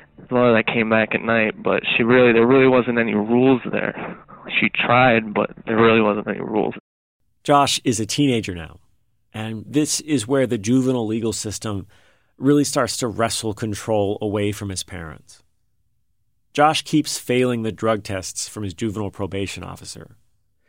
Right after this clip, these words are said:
Speaker 2: And eventually, he violates his probation so many times, he's moved again, this time by the courts. A judge sends Josh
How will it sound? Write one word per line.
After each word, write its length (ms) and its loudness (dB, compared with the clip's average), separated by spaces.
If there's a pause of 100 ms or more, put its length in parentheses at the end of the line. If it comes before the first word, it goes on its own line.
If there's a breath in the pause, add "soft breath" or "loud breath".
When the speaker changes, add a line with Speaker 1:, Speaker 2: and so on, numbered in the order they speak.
(380 soft breath)
Speaker 2:
And 80 -4
eventually, 400 4
he 140 -2
violates 560 2
his 120 -8
probation 720 -2
so 300 2
many 240 0
times, 580 -8 (240 soft breath)
he's 180 -4
moved 280 0
again, 400 -4 (680)
this 200 2
time 420 -4 (180)
by 120 -10
the 100 -10
courts. 500 -10 (880)
A 80 -6
judge 480 0
sends 360 -4
Josh 360 -2